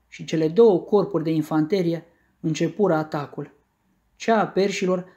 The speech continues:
manifestă puțină energie și nu opuse o lungă rezistență, astfel că ea întoarse în curând spatele, luând-o la fugă în bună regulă, cu excepția mercenarilor greci. Aceștia, retrași pe o colină,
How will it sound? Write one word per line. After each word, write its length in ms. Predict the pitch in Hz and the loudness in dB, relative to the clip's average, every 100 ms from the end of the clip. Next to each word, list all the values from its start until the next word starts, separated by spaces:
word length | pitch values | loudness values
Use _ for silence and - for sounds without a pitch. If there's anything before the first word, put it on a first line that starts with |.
| _ | _
manifestă 560 | - 170 175 196 185 208 | -4 0 0 -2 -2 -2
puțină 440 | 202 190 - 190 | 0 -4 -2 2
energie 640 | 151 147 151 147 175 175 175 _ - | 2 2 0 0 0 0 -2 _ -16
și 180 | - | -4
nu 180 | 202 233 | 2 4
opuse 360 | 170 - 170 170 | 2 0 0 0
o 80 | 160 | 2
lungă 300 | 170 156 156 | 2 2 0
rezistență, 760 | 143 151 151 156 143 - 151 _ _ _ - | -2 -4 -6 -2 -2 -4 -16 _ _ _ -6
astfel 360 | 190 202 190 | -4 -2 -2
că 120 | 175 | 0
ea 360 | 170 190 208 - _ _ | 2 2 0 -6 _ _
întoarse 480 | 170 175 226 220 220 | -2 2 2 2 2
în 160 | 220 | 2
curând 280 | 208 202 190 | 4 2 2
spatele, 500 | 160 - 170 190 185 | 0 0 0 2 2
luând-o 340 | 180 220 214 202 | 4 4 4 2
la 120 | 180 | 0
fugă 340 | - 208 202 | 0 0 2
în 120 | 196 | 0
bună 280 | 180 247 202 | 4 4 6
regulă, 440 | 196 202 214 214 214 - _ _ | 4 2 4 2 0 -14 _ _
cu 100 | - | -2
excepția 520 | 185 185 233 220 214 | -2 4 2 4 0
mercenarilor 800 | 208 208 185 214 220 214 214 214 | 2 0 0 2 4 6 6 4
greci. 520 | 196 165 143 - _ _ _ _ _ _ | 4 -2 -2 -8 _ _ _ _ _ _
Aceștia, 600 | - 135 208 240 220 214 - _ - | -20 0 2 4 2 -2 -6 _ -8
retrași 480 | 151 147 226 214 | -6 0 0 0
pe 80 | - | -2
o 100 | 165 | -4
colină, 500 | 151 170 208 202 190 | 0 2 2 2 -4